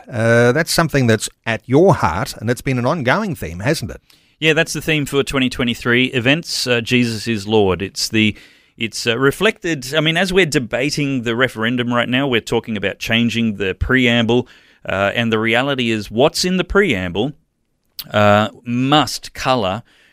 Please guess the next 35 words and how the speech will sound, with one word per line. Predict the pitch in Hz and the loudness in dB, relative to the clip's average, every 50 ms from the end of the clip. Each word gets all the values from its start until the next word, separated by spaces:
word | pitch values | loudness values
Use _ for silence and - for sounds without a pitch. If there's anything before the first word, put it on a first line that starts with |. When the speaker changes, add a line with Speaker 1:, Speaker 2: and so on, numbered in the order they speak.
| _ _ | _ _
Speaker 2:
the | 117 117 113 | -2 0 2
interpretation | 113 110 101 - - 135 127 - 113 - - 135 117 113 107 - 104 98 95 | 2 0 0 2 2 2 2 0 -4 -4 -2 0 0 0 0 -4 -6 -6 -4
of | - 104 104 98 95 | -4 -4 -4 -4 -4
the | 95 101 95 | -4 -4 -4
rest | 90 92 101 110 113 107 - - - - - | -2 0 0 0 0 0 -2 -6 -10 -10 -4
of | - 107 101 98 98 98 92 - - - - | -2 0 2 2 2 0 -2 -6 -12 -14 -12
the, | 107 95 107 101 98 95 95 98 101 101 107 - - - | -4 -2 0 2 2 2 2 0 0 -2 -4 -6 -4 0
uh, | 95 95 92 92 95 - - 120 113 117 117 | 2 4 4 4 2 0 -2 -6 -8 -8 -6
Constitution. | - - 120 107 - - 101 - - 139 147 - - 104 85 - - - _ _ _ _ | -2 0 0 0 -2 -4 -4 -2 0 0 0 0 -2 -4 -6 -8 -14 -20 _ _ _ _
And | 113 110 | -6 -4
when | 107 107 | -2 -2
the | 107 - | -2 -2
High | - 139 135 | 0 0 0
Court | 123 - 143 139 - - | 0 -2 -2 -2 -2 -2
looks | 123 131 - - 117 | -2 -2 -2 -2 -2
at | 104 110 | 0 0
any | 113 113 107 | 0 0 0
of | 98 87 | -2 -4
the | 110 107 101 98 | -6 -6 -6 -6
chapters | - - - 156 185 202 - - 120 104 87 | -8 -8 -4 -4 -4 -4 -4 -8 -10 -8 -6
of | 101 90 90 | -8 -10 -10
the | 95 | -12
Constitution, | - - 95 90 - - 92 90 - - 92 90 - - 110 - - - - _ _ _ _ - | -10 -8 -8 -8 -8 -10 -12 -10 -6 -6 -4 -4 -2 -2 -4 -4 -6 -12 -20 _ _ _ _ -10
uh, | - 90 95 | -6 -6 -6
their | 92 107 113 113 117 | -2 -2 0 0 0
interpretation | 110 - - 151 135 - 113 - 127 117 110 - - 107 101 | 0 0 0 0 0 -2 -4 -4 -4 -2 -2 -4 -6 -8 -8
cannot | - - - 143 139 143 139 - 117 | -10 -6 -4 -2 -2 -2 -4 -6 -6
be | 107 117 110 | -8 -8 -8
dissonant. | 98 - 117 117 - - 104 90 92 92 - - | -4 -4 -4 -2 -2 -2 -2 -2 -4 -6 -8 -12
It | 101 98 | -12 -4
has | 98 117 113 - | -4 -4 -2 -2
to | - | -6
be | 104 107 | -8 -8
consistent | 98 - - 104 92 - - - 233 226 - - 110 101 98 - | -10 -8 -10 -8 -6 -6 -2 0 0 0 0 -2 -4 -8 -8 -8
with | 110 107 104 101 101 - - | -6 -4 -2 -2 -4 -6 -10